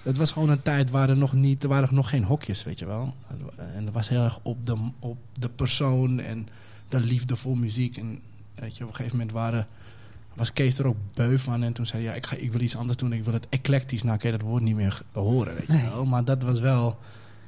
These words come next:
Speaker 1: ja.
Speaker 2: Ja, toen werd het voor het eerst.
Speaker 1: Ja.
Speaker 2: Toch? Dat was gewoon de, de, de eerste keren dat het werd gebruikt.
Speaker 1: Dat het werd gebruikt. En
Speaker 2: Ja.
Speaker 1: toen werd het weer misbruikt. Maar goed, dat is een ander verhaal. Maar het is gewoon,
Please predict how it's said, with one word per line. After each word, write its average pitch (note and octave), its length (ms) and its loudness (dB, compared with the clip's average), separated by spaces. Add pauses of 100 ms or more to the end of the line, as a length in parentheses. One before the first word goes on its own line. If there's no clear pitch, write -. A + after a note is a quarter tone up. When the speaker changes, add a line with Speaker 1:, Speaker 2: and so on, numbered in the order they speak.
(360)
Speaker 1:
ja. A2+ 160 2
Speaker 2:
Ja, A2 160 4
toen G#2 140 -4
werd G2+ 120 4
het G2 100 -4
voor A2 120 0
het G#2+ 80 0
eerst. - 460 0 (500)
Speaker 1:
Ja. C3+ 320 2
Speaker 2:
Toch? E3+ 180 2
Dat C#3 100 2
was G2+ 120 0
gewoon G#2+ 220 2
de, A2 260 4
de, G#2 220 4
de G2 120 2
eerste A#2 280 2
keren B2+ 300 2
dat G#2+ 100 4
het G2+ 100 4
werd G2 160 2
gebruikt. F#2+ 440 2
Speaker 1:
Dat B2+ 100 6
het A#2+ 100 4
werd B2 140 2
gebruikt. A#2 480 2
En G#2+ 80 2
Speaker 2:
Ja. G#2 80 0 (320)
Speaker 1:
toen A#2+ 120 -10
werd A2 100 -10
het A2 100 -10
weer A2+ 220 -4
misbruikt. A#2+ 720 2
Maar B2+ 120 2
goed, A#2+ 240 -4
dat B2+ 120 2
is - 100 -2
een B2+ 60 0
ander A#2 220 0
verhaal. A#2 300 0
Maar B2+ 120 4
het C#3 100 0
is D#3+ 100 4
gewoon, C#3 360 4